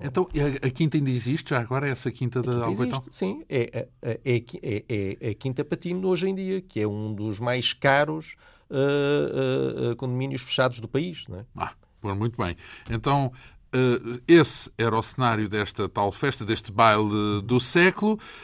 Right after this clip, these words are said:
Speaker 1: Hum, esta narrativa, falou, falou, portanto, estava a dizer que falou com os jornalistas, falou,
Speaker 2: Com convidados.
Speaker 1: eh, com os convidados.
Speaker 2: Sim.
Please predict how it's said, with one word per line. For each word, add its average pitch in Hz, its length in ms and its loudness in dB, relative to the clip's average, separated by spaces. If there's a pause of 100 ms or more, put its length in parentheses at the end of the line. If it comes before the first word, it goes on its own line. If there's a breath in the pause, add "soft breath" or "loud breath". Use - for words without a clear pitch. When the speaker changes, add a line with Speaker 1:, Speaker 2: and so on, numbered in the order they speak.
(300 loud breath)
Speaker 1:
Hum, 170 560 2 (640 soft breath)
esta 175 540 2
narrativa, 165 540 2
falou, 170 400 4
falou, 143 560 4
portanto, 131 240 -2
estava 143 220 0
a - 40 2
dizer 131 180 0
que - 120 -10
falou 139 260 2
com 117 140 -2
os 107 80 0
jornalistas, 151 680 2
falou, 127 640 2
Speaker 2:
Com 117 120 -4
convidados. 117 480 6
Speaker 1:
eh, 208 40 2
com 135 120 4
os 123 100 4
convidados. 170 800 4
Speaker 2:
Sim. 107 160 -2